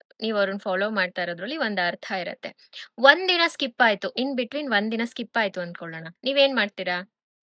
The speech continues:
ಅದನ್ನ ಪ್ರೆಷರ್ ಮಾಡ್ಕೊಳ್ತೀರಾ, "ಅಯ್ಯೋ, ಇವತ್ತು ನನ್ ರೊಟೀನ್ ಸ್ಕಿಪ್ ಆಗ್ಬಿಟ್ಟಿದೆ" ಅಂತ ಅಂದ್ಬಿಟ್ಟು. ನಾನೇನ್ ಅನ್ಕೊಂಡೆ, "Let's start something new." ಏನಾದ್ರೂ ಒಂದು ಹೊಸ್ದಾಗಿ ಮಾಡ್ಕೊಳ್ಳೋಣ, ಒಂದ್ ಕಮ್ಯುನಿಟಿ ಕ್ರಿಯೇಟ್ ಮಾಡೋಣ ಅಂತ ಅನ್ನಿಸ್ತು.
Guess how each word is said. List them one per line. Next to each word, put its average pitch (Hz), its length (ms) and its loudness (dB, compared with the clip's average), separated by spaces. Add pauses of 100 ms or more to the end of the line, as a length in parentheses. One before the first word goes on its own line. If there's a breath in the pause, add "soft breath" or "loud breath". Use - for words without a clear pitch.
(760 loud breath)
ಅದನ್ನ 294 260 2
ಪ್ರೆಷರ್ 254 340 2
ಮಾಡ್ಕೊಳ್ತೀರಾ, 180 640 -2
"ಅಯ್ಯೋ, 226 260 -2
ಇವತ್ತು 208 320 -6
ನನ್ 196 200 -4
ರೊಟೀನ್ 226 280 -4
ಸ್ಕಿಪ್ - 260 -10
ಆಗ್ಬಿಟ್ಟಿದೆ" 170 440 -8
ಅಂತ 160 240 -16
ಅಂದ್ಬಿಟ್ಟು. 170 580 -16 (1400 loud breath)
ನಾನೇನ್ 269 320 6
ಅನ್ಕೊಂಡೆ, 202 640 -4 (540)
"Let's - 320 -2
start 311 400 -2
something 240 460 -6
new." 175 300 -10 (280)
ಏನಾದ್ರೂ 294 380 0
ಒಂದು 208 180 -2
ಹೊಸ್ದಾಗಿ 202 480 -8
ಮಾಡ್ಕೊಳ್ಳೋಣ, 165 600 -12
ಒಂದ್ 196 200 -10
ಕಮ್ಯುನಿಟಿ 233 520 -8
ಕ್ರಿಯೇಟ್ 180 340 -10
ಮಾಡೋಣ 165 320 -12
ಅಂತ 165 260 -16
ಅನ್ನಿಸ್ತು. - 500 -14